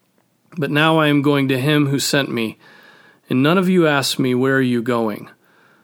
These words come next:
But because I have said these things to you, sorrow has filled your heart. But I tell you the truth, it is to your advantage that I go away. For if I do not go away, the Helper will not come to you.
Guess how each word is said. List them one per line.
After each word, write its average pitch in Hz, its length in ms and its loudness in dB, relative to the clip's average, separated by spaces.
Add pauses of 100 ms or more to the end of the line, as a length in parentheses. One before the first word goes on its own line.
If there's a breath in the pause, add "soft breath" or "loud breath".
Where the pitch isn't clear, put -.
(340 soft breath)
But - 160 -6
because 170 380 -2
I 175 140 2
have 147 180 0
said 170 340 0
these 131 340 -2
things 123 420 -4
to 139 120 -4
you, 120 220 -2
sorrow 135 580 0
has - 300 -6
filled 139 340 -2
your 120 160 -6
heart. 135 420 -4 (800 soft breath)
But 147 140 -2
I 143 80 2
tell 202 220 0
you 208 60 2
the 147 120 0
truth, 202 340 0
it 151 100 2
is 151 140 -2
to - 120 -2
your 151 120 2
advantage 147 640 0
that 131 140 -2
I 123 80 -2
go 123 180 -2
away. 110 420 -4 (440 loud breath)
For 143 160 0
if 135 100 -6
I 156 120 4
do 156 140 2
not 180 240 2
go 160 180 2
away, 156 320 2
the 151 120 0
Helper 165 400 -2
will 156 200 2
not 143 260 -2
come 160 280 2
to 151 140 -2
you. 139 260 0